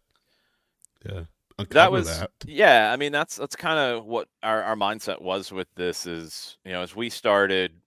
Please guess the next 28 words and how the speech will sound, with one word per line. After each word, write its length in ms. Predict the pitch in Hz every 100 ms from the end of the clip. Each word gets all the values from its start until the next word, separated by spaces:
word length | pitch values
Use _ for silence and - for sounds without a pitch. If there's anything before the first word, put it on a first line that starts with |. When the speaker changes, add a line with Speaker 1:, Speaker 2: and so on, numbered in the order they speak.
| _ _ _ _ _ _ -
Speaker 2:
kinda 180 | 104
talking, 520 | 85 87 87 - 85 82
Sandy 440 | 110 123 123 110
came 300 | - 104 98
to 60 | 90
me 180 | 87
with 140 | 87 87
the 180 | 87 82
idea, 580 | 82 82 85 87 85
and 80 | 80
like 160 | 82 -
I 40 |
said, 200 | 85 82
I'd 140 | 82 95
already 180 | 98
been 180 | 87 85
researching 520 | 82 85 90 82 -
it, 160 | 82 78
and 240 | 78 80 -
we, 140 | 90 -
we 60 | 95
talked 300 | - 92 -
about 200 | 85 85
it 40 |
in 60 | 71
the 60 |
first 300 | 87 87 -
episode. 560 | 85 - - 87 80 78